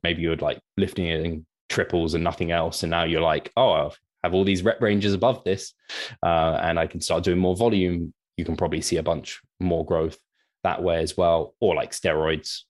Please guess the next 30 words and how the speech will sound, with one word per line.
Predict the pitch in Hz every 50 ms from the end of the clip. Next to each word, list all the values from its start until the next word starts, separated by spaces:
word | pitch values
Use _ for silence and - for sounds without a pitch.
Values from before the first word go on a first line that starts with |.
| _ _
if | 90 -
you're | 95 85
new | 85 87 80 80
to | - 87 78 76 - -
anabolics, | 85 90 82 78 82 82 80 78 - - - - -
you're | 85 78
gonna | 82 78 78 78 78 - _ _ _ 92
grow | 85 95 90 82 82
no | 80 80 80
matter, | 80 80 82 78 80 82 82 - _ _ _ _ _ _ _ _ -
uh, | 80 76 78
what | 82 90 - 90
happens. | 90 78 - - 78 78 - - - - _ _ _ _ _ _ _ _ _ _ _ _ _ _ _ _ _ _
Outside | 110 113 107 - 110 101 95
of | 90
those | 95 101 107 -
circumstances, | - 110 101 - 101 95 - 110 107 104 101 - 110 107 98 - - - _ _ -
I | 92 92
don't | 80 104 95 95 85
see | - - 101
it | 92 78
as | 82 87 - - - - _ _ _ -
a | 82 -
practical | - - - - - - - - - 85
goal | 78 80 85 87 92 92 95 - _ _ _ _
or | - 82 85 85 85 82 -
good | - 104 87 -
goal | - 90 90 90
for | - - -
someone, | - 101 92 101 104 117 127 135 131